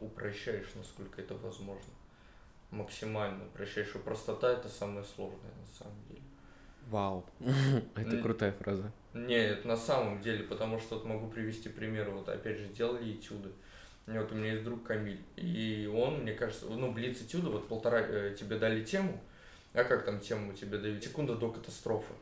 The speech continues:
Speaker 1: Всё, вот эта тема этюда. Тебе дают полтора часа, и ты делаешь этюд на эту тему.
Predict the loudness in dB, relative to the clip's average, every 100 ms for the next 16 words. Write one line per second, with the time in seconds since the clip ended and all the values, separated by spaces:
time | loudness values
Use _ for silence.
0 | -16 -8 -2 -2 -2 -4 -2 -2 -2 -4
1 | -8 -10 -10 -14 -18 -18 -10 -4 0 0
2 | 0 -2 6 6 6 4 6 6 4 2
3 | 4 2 0 -6 -6 -4 -4 -4 -8 -10